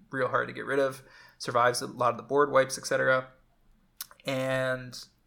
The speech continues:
this is just the right time for this card. The, the vampire slash number of years since it's seen a reprint.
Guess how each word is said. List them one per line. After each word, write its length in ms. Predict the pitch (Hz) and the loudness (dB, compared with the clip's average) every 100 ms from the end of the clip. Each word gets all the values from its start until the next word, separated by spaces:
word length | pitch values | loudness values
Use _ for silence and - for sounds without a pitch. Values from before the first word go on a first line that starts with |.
| _ _ _ _ _ _ _ - | _ _ _ _ _ _ _ -4
this 140 | 156 | -2
is 100 | 190 | -2
just 320 | 180 170 - | -2 -2 -2
the 80 | 143 | 0
right 280 | 131 139 139 | 4 4 2
time 500 | - 131 123 - - _ | 2 4 4 0 -12 _
for 120 | - | -4
this 160 | 120 113 | -4 -2
card. 420 | - 113 110 - _ | 0 0 0 -6 _
The, 100 | 131 | -8
the 180 | - 127 | -6 -4
vampire 540 | 135 156 160 147 139 139 | 0 2 4 2 2 0
slash 440 | - 123 123 - | 2 4 4 2
number 260 | 127 131 127 | -6 -2 -2
of 80 | |
years 280 | 123 123 127 | -2 -4 -4
since 180 | - 123 | -6 -10
it's 120 | 131 | -10
seen 160 | - 120 | -8 -8
a 40 | |
reprint. 500 | - 120 - 165 190 | -10 -6 -4 -4 -6